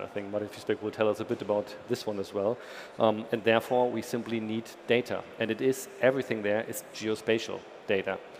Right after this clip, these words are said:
It's not optics, like we have it mostly here. It's acoustics, big part of the data chunks. Um, and it's massive,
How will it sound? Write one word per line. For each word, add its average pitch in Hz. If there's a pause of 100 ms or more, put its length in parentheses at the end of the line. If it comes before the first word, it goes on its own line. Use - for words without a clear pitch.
(180)
It's 123
not 139 (280)
optics, - (260)
like 120 (240)
we 113
have 117
it 104
mostly 110
here. 135
It's 117
acoustics, - (220)
big 131
part 131
of 123
the 127
data 135
chunks. 143 (560)
Um, 110 (140)
and 123 (300)
it's - (240)
massive, 110